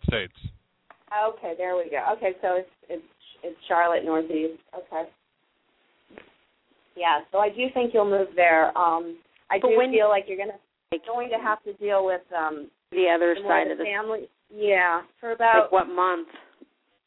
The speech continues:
Speaker 2: Uh, I feel like three or four more months.
Speaker 3: Ugh.
Speaker 2: Yeah, yeah. So what's with your mother?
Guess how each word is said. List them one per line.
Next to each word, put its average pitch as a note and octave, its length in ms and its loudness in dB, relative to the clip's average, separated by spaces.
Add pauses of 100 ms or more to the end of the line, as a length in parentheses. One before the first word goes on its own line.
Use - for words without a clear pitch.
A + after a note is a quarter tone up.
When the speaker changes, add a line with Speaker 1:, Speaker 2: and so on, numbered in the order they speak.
Speaker 2:
Uh, B3 40 -6
I A#3+ 300 4
feel A#3+ 140 -2
like G3+ 140 0 (100)
three G3+ 160 0
or G3 100 0
four F3+ 160 -4
more E3 180 -4
months. D3 280 -10 (560)
Speaker 3:
Ugh. G#3+ 220 2 (1300)
Speaker 2:
Yeah, B2 300 -14 (340)
yeah. D3+ 200 -16 (2000)
So E3 180 -6
what's C4 340 0
with D4 220 -2
your B3 120 -6
mother? G#3+ 460 2